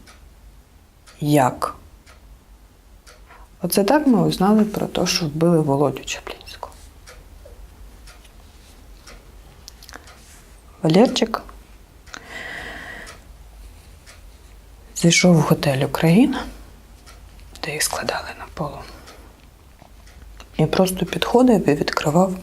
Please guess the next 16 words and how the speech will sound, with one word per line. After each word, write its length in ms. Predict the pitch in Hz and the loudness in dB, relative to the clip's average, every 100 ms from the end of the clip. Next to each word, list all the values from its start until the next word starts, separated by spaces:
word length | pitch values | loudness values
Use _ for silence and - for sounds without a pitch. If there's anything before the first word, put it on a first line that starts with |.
| - - - - - - - - - - - - - | -16 -20 -20 -20 -20 -20 -20 -20 -20 -18 -18 -16 -12
кожну 340 | - 156 156 | -8 -6 -6
простинь. 540 | - - - - - - - - - - - - - _ - - - - - - - - - - - - | -6 -10 -12 -14 -16 -18 -18 -20 -20 -20 -20 -20 -20 _ -20 -20 -20 -20 -20 -20 -20 -20 -20 -20 -20 -14
І 40 | - | -6
коли 280 | 165 165 185 | 2 4 4
він 220 | 185 170 | 4 2
відкрив 480 | - - 180 170 - - - - | 0 -2 0 0 -2 -16 -20 -4
простинь, 500 | - 247 - - - - - - - - - - - - - - - - - - | 2 2 2 -10 -16 -20 -20 -20 -20 -20 -20 -20 -20 -20 -20 -20 -20 -20 -20 -10
він 140 | 175 196 | -2 0
узнав 360 | 196 165 156 - | 0 -4 -6 -6
Вовчика. 480 | - 135 - - - - - - - _ _ _ - - - - - _ - - - - - - - - - - - - - _ _ _ - - - - - - - - - - - - - - - - | -10 -10 -10 -10 -12 -20 -20 -20 -20 _ _ _ -20 -20 -20 -20 -20 _ -20 -20 -20 -20 -20 -20 -20 -20 -20 -20 -20 -20 -20 _ _ _ -20 -20 -20 -20 -20 -20 -20 -20 -20 -20 -20 -20 -20 -20 -20 -4
А 100 | 170 | 0
Ваню 300 | 170 262 320 | 4 6 6
Пантелеєва 720 | 311 226 202 208 196 196 196 | 4 2 2 2 2 2 4
й 60 | 247 | 6
не 120 | 247 | 6
узнав 440 | 233 - 190 170 | 4 0 -2 -4